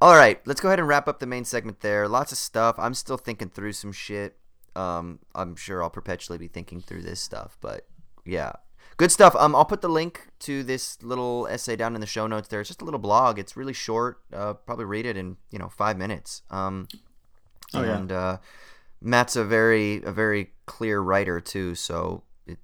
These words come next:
Speaker 1: doesn't bog you down with, um, jargon or anything like that. And he just pretty consistently, I think, writes and thinks about really important things. So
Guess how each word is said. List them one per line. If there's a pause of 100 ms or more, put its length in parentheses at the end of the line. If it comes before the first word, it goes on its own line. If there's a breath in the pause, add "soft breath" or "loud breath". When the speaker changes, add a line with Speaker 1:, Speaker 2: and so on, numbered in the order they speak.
Speaker 1:
doesn't
bog
you
down
with,
um, (600 soft breath)
jargon
or
anything
like
that.
And
he
just
pretty
consistently,
I
think,
writes
and
thinks
about
really
important
things.
So